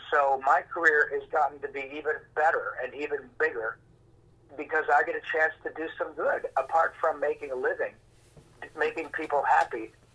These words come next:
now I get to spread information that might even save their lives. I mean, you're talking to a lottery winner, man. I, I really think it's about how you perceive what is a problem, in quotes, you know? Um, and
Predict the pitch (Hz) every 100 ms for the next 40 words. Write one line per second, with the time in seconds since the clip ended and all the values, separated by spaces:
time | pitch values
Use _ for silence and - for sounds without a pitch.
0 | _ 135 151 185 180 170 - - - 165
1 | 156 - 147 143 151 - 127 127 143 156
2 | - - 151 147 135 131 135 131 - 127
3 | 131 123 - - 143 120 110 120 131 117
4 | 110 - - - 104 113 175 - 156 175
5 | 190 190 165 - - 131 - - 131 127
6 | 127 123 113 - 135 123 113 - - _
7 | _ _ _ - _ - 120 127 - 131
8 | 123 - - _ - - 135 123 117 104
9 | - _ _ _ - 120 - 120 113 -
10 | - - - - - - 131 127 139 -
11 | - - - 143 127 127 127 - _ _
12 | _ 139 139 139